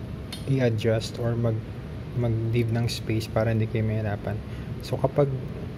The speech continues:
nadikit nyo na dyan, gagamitan mo na ng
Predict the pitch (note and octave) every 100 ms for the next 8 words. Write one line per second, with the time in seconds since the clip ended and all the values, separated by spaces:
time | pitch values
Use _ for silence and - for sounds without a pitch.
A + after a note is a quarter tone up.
0 | - - - - C3 A#2+ B2+ C#3+ D3 C#3+
1 | C#3 A2+ G#2+ A#2 D3 - - - - -
2 | - - - - - - - - - -
3 | - - - - - - - A#2 A#2 C3
4 | C3 C3 B2+ B2 A#2+